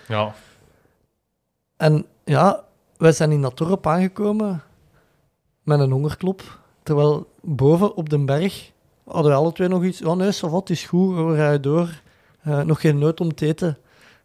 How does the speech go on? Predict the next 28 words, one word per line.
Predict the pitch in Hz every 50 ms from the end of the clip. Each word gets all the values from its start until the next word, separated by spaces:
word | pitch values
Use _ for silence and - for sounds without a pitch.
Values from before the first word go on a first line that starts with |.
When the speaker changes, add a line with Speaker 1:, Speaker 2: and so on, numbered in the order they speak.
| _ -
Speaker 2:
Eh, | 147 143 139 139 131 110 - - - _ _ _ _ _ _ _ _ _ _ _ _ _ _ _ _ _ _ _
dus | - 143 139 -
we | - 165
hebben | 160 156 151 160
ons | 156 139 -
een | 156 139
hongerklop | 139 151 156 156 - 185 170 -
gereden | - - 170 170 170 170 165 180
in | 180 151
een | 143 135 131
afdaling. | 135 135 143 147 151 156 156 160 156 143 139 156
Eh, | 147 139
het | 143 175
meest | 151 139 139 135 - -
werk-, | 156 135 131 - - -
merkwaardige, | 160 143 131 131 - - 135 131 139 151 165 156 160
denk | 156 156 151 -
ik. | 160 - - - - _ _ _ _ -
Speaker 1:
Ja. | - 107 110 110 - - - - _ _ _ _ -
Speaker 2:
Eh, | 151 135 127 123 120
eh, | 117 120 - _ _ _ _ _ _ _ _ _ _ _ _ _ _ _ _ _ _ _ _ _ - 165 175 523 494
ja, | 311 302 208 160 151 147 - - - - _ _ _ _ _ _ _ _ _ _ - _ _
jij, | - 143 - 147 143 165 196 220 226 233 226 233 233
eh, | 220 196 160 - - _ _ _ _ _ _ _ _ _ _ _
ook | - 180 - -
gekoerst, | - 226 - 254 247 240 - -
denk | - 247 262 285
ik? | 294 - - - -